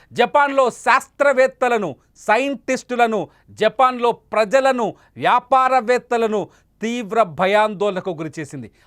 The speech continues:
ఆఖరికి ప్రభుత్వం కూడా వణికిపోయి ముందస్తు జాగ్రత్తలు తీసుకుంది. భూకంపం సంభవించే ప్రాంతాల్లో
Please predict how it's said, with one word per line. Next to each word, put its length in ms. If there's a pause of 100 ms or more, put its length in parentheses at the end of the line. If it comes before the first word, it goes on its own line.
ఆఖరికి 520
ప్రభుత్వం 840
కూడా 280
వణికిపోయి 920 (180)
ముందస్తు 640
జాగ్రత్తలు 560
తీసుకుంది. 520 (420)
భూకంపం 680
సంభవించే 720
ప్రాంతాల్లో 800